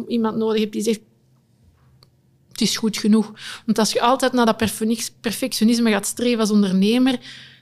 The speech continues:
dan gaat er ook niks gebeuren. Want dat lijntje nou in mijn businessplan, dat die swot-analyse nog niet. Gaan.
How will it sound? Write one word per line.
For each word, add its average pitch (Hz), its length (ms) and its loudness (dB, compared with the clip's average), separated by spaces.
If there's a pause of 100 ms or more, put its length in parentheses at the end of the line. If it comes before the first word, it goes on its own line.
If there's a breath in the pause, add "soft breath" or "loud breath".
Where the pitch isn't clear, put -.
dan 190 100 2
gaat 202 200 2
er 190 80 -4
ook - 80 -10
niks 196 200 -4
gebeuren. 202 520 2
Want 190 480 -2
dat 190 180 -6
lijntje 180 380 -4
nou 190 140 0
in 190 80 0
mijn 180 160 -4
businessplan, 180 460 -4
dat - 260 -14
die 233 140 -6
swot-analyse 214 760 2
nog 185 200 -2
niet. 180 200 0 (140)
Gaan. 175 380 2